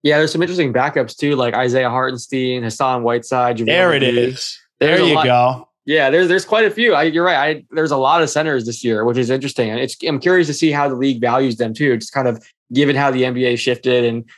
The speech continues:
Speaker 1: where the league is today. So plenty of centers. And I didn't even mention, you know, we talked about role players that can help a, a winning team. You know, you have Nick Batum, P J Tucker, Thad Young, Otto Porter Junior, Patty Mills,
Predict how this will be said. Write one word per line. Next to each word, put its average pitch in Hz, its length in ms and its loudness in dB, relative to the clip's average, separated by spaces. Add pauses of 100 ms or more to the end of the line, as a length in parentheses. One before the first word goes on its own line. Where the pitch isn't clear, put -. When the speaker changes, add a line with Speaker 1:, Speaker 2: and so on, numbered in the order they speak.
(120)
Speaker 1:
where 135 180 2
the 127 80 2
league 127 220 2
is 123 140 0
today. 117 360 0
So 117 400 -2 (240)
plenty 175 180 2
of 165 80 2
centers. 147 380 0
And 160 120 0
I 165 80 2
didn't 202 100 4
even 160 120 -2
mention, 143 400 -2
you 127 60 -2
know, 120 80 0
we 135 100 0
talked 147 220 0
about 127 340 0 (320)
role 143 240 2
players 131 400 0
that 131 120 0
can 123 100 -4
help 131 220 0
a, 123 160 2
a 123 80 2
winning 123 280 0
team. 123 460 -2 (300)
You 135 100 -2
know, 123 160 4
you 127 200 0
have 127 300 2
Nick 139 220 -4
Batum, 151 680 -2
P 147 180 0
J 123 140 2
Tucker, 147 680 0 (220)
Thad 143 320 2
Young, 147 640 -2
Otto 147 220 2
Porter 147 240 2
Junior, 139 440 0
Patty 151 320 0
Mills, 143 640 -2